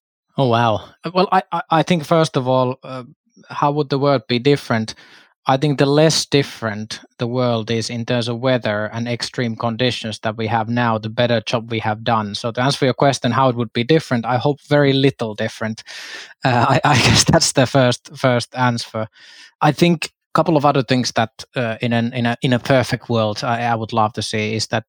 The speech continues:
uh, like I said, we would have, have really changed the, changed the industry. So we have the third metric that, that guides the financial industry.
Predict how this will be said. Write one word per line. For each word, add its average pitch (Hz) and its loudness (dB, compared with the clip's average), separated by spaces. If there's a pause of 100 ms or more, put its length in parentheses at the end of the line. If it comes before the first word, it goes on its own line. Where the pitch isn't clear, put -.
uh, 123 -14 (100)
like 110 -2
I 123 2
said, 117 0
we 110 -2
would 117 -2
have, 107 -2
have 107 0 (120)
really 107 -2
changed 107 -4
the, 110 -4
changed 113 0
the 104 -4
industry. 110 -10
So 110 -6
we 113 -4
have 113 0
the 107 -2
third 107 -6
metric - -10 (400)
that, 107 0 (100)
that - -2
guides 101 -2
the 107 -8
financial 104 -2
industry. 110 -6